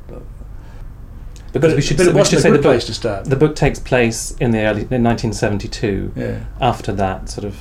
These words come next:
Speaker 2: first wave of countercultural student
Speaker 1: Mm,
Speaker 2: resistance.
Speaker 1: mm.
Speaker 2: And the sort of living with the fallout of some of that in, in, in many ways in the book.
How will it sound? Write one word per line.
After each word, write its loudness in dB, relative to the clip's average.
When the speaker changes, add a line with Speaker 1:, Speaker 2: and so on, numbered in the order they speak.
Speaker 2:
first -2
wave 0
of -6
countercultural -4
student -4
Speaker 1:
Mm, -12
Speaker 2:
resistance. -2
Speaker 1:
mm. -2
Speaker 2:
And -4
the -4
sort -4
of -8
living 0
with -2
the -10
fallout -2
of -8
some -6
of -6
that -4
in, -6
in, -8
in -6
many -4
ways -6
in -10
the -8
book. -10